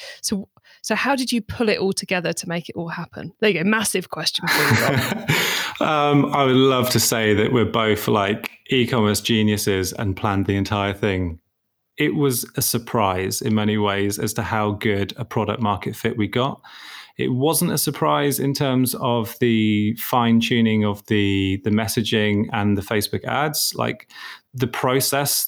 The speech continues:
Speaker 2: that I've got with the ads, I knew that if it's gonna work, I know how to scale it.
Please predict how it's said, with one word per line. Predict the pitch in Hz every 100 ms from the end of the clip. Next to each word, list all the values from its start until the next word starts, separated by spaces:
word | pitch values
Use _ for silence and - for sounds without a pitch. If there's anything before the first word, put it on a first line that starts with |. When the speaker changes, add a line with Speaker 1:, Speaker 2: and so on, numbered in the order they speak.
| -
Speaker 2:
that | 131
I've | 127 113
got | 143 147 - -
with | 135 117
the | 131
ads, | 127 135 123
I | 117
knew | 113 113 117 117 113 113 110 _ _ _ _ _ 403
that | 165 139
if | 127 147
it's | 131
gonna | 135 120
work, | 113 104 101
I | 117
know | 113 107
how | 104
to | 95
scale | - 101 92
it. | - -